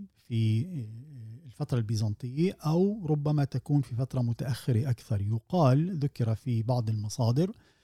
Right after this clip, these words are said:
بأن راهب، آه، بنى، آه، دير في منطقة دير ياسين،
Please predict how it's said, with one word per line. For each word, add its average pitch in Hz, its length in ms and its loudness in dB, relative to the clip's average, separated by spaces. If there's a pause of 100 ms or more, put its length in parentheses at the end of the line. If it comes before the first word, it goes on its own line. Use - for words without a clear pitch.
(260)
بأن 127 380 0
راهب، 120 640 6 (640)
آه، 117 180 -2
بنى، 131 300 2
آه، 120 540 0
دير 117 360 4 (200)
في 120 260 -6
منطقة 127 400 -4
دير 110 260 -4
ياسين، 113 480 2